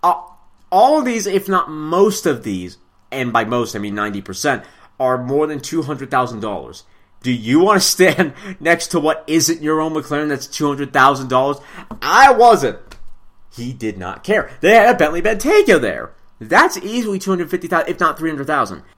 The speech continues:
I saw him get within an inch of the wing mirror. Within an inch! He didn't touch it. He didn't touch it. But that's insane! So, needless to say, there's a few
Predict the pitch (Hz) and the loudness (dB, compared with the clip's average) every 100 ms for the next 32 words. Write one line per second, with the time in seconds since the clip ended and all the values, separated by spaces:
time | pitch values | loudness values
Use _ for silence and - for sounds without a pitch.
0 | - 160 269 269 214 190 170 156 123 143 | -2 2 4 4 4 4 2 -4 -4 -4
1 | - - 143 135 151 147 127 123 151 147 | -4 -6 -6 -6 -4 -4 -4 -6 -4 -4
2 | - 120 127 113 113 98 80 64 71 _ | -4 -8 -6 -8 -6 -8 -10 -14 -18 _
3 | - 143 175 180 240 240 214 202 - - | -6 2 2 4 4 4 2 0 -6 -10
4 | 233 285 285 208 - - - - - - | -2 2 2 2 -4 -8 -8 -14 -20 -10
5 | 196 254 330 294 294 - 110 - _ _ | 0 2 4 4 2 2 -8 -8 _ _
6 | 147 190 240 262 247 247 220 - - - | 2 2 4 4 2 2 -10 -10 -20 -20
7 | 226 - 269 285 - 294 - 294 311 403 | -20 -16 -10 -10 -10 -12 -12 -10 -6 -2
8 | 440 381 453 427 - - - - 123 156 | 0 0 0 -4 -6 -20 -16 -14 -10 -4
9 | 143 127 120 120 - - - - - - | -2 0 -2 -4 -8 -20 -20 -20 -18 -14
10 | - - 185 185 202 220 202 156 165 - | -14 -8 -4 -2 -2 0 0 0 -2 -2
11 | 170 143 151 160 160 139 - 151 151 143 | 0 2 0 0 0 -2 -6 -4 0 0
12 | 135 | -2